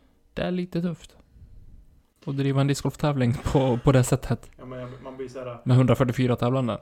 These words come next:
Speaker 2: Ja, men man tänker så här, bara, men vänta här nu, var finns det här sunda förnuftet i det här? Bara, ja, men vänta, det är två olika områden, det är, är fem kilometer emellan. Smittan sprids inte mellan områdena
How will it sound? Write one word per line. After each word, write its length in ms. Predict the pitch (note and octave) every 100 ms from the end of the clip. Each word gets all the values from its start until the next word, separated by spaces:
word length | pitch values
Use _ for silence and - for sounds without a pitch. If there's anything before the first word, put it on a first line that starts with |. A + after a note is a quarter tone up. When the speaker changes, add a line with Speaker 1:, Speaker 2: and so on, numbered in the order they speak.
| -
Speaker 2:
Ja, 140 | C#3
men 140 | C#3+ C#3
man 140 | C3
tänker 240 | C3+ B2+
så 120 | A#2+ A#2
här, 100 | A#2
bara, 100 | B2
men 100 | C3
vänta 220 | C3 B2+
här 160 | A#2
nu, 120 | G#2+ G#2+
var 160 | A#2+
finns 380 | A#2+ - B2+ B2
det 80 | A#2+
här 120 | A#2
sunda 440 | - B2+ A#2+ A2+
förnuftet 760 | A2+ B2+ C3+ B2 - - - -
i 180 | A#2 A2
det 80 | G2+
här? 300 | G#2 G#2+ -
Bara, 100 | A#2
ja, 60 | A#2
men 120 | B2
vänta, 220 | B2 B2
det 100 | A#2+
är 60 | B2
två 480 | - D3+ C3+ B2 A#2
olika 360 | A2+ A2 - A2
områden, 600 | A2+ G#2 G2+ G#2 A2 A#2
det 100 | A2+
är, 360 | A2 G#2+ A#2+ A2+
är 40 |
fem 300 | - C3+ B2+
kilometer 380 | B2 A#2 G#2+ G#2+
emellan. 560 | G#2+ G2+ G2+ G#2 A2 A#2 _ _ _ _ _ _ _ _ _ _ _ _ _ _
Smittan 500 | - B2 - B2+ A#2+
sprids 360 | C3 B2+ A#2+
inte 240 | A2 G2+ A2+
mellan 360 | A2 G#2 G#2+
områdena 560 | A2+ G#2+ A#2 A2+ G#2+